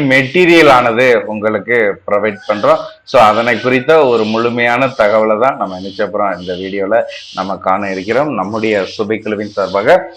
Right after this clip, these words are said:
டி ஆர் பி தேர்விற்கு, டி ஆர் பி நடத்தக்கூடிய அனைத்து தேர்வுக்குமே நம்ம என்ன செய்றோம், பயிற்சியானது உங்களுக்கு கொடுத்துட்டு இருக்கோம். இந்த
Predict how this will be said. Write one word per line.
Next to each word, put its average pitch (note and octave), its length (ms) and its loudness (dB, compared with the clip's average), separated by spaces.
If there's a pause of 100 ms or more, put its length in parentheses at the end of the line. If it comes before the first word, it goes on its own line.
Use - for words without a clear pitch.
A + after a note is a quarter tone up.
(240)
டி D#3+ 140 6 (160)
ஆர் D3+ 160 6
பி D3 60 6 (200)
தேர்விற்கு, C#3 520 4 (360)
டி A2 100 -2 (140)
ஆர் A2+ 160 2
பி A2 160 -2
நடத்தக்கூடிய G#2 480 0 (440)
அனைத்து B2+ 360 0 (140)
தேர்வுக்குமே A#2+ 500 0 (100)
நம்ம G#2 180 -4
என்ன G#2 200 -6
செய்றோம், G#2 340 -2
பயிற்சியானது A#2 720 0 (120)
உங்களுக்கு G2+ 440 -2
கொடுத்துட்டு G#2 400 -6
இருக்கோம். C#3 260 0 (380)
இந்த A#2 160 2